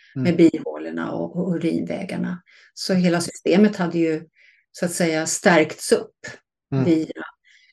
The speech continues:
Speaker 2: kosten. Och på den tiden så var det ju inte något prat om att det fanns några kosttillskott eller något sånt som jag skulle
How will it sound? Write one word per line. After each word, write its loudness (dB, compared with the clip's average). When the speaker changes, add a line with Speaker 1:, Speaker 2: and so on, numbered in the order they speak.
Speaker 2:
kosten. 0
Och -2
på 6
den 6
tiden 4
så -2
var 2
det 0
ju 4
inte 0
något -6
prat 6
om 0
att -6
det -6
fanns -4
några 0
kosttillskott -4
eller 0
något -4
sånt 2
som -8
jag -6
skulle -8